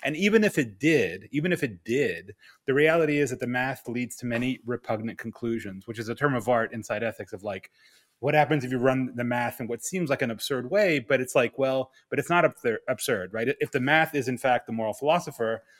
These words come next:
and you can force the math to do crazy things, one of the classic examples is, well, wouldn't you prefer a world in which everyone has an iota of pleasure, but there's a trillion humans,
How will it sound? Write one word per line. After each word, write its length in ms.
and 100
you 80
can 140
force 260
the 80
math 380
to 100
do 340
crazy 400
things, 500
one 160
of 20
the 60
classic 360
examples 440
is, 160
well, 440
wouldn't 240
you 60
prefer 260
a 60
world 500
in 120
which 160
everyone 320
has 180
an 80
iota 460
of 260
pleasure, 520
but 100
there's 160
a 60
trillion 380
humans, 540